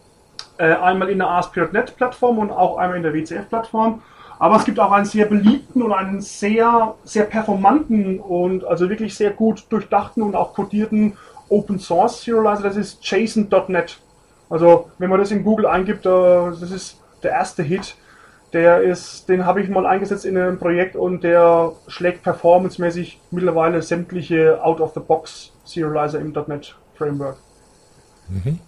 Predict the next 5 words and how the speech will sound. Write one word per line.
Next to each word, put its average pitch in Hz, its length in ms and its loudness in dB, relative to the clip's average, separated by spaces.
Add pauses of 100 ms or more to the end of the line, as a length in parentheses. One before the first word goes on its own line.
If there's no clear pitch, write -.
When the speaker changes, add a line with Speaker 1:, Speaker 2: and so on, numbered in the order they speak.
(240)
Speaker 1:
Aber 190 180 6
ansonsten, 226 760 4
wie 226 80 0
gesagt, 196 560 4
ähm, 190 540 4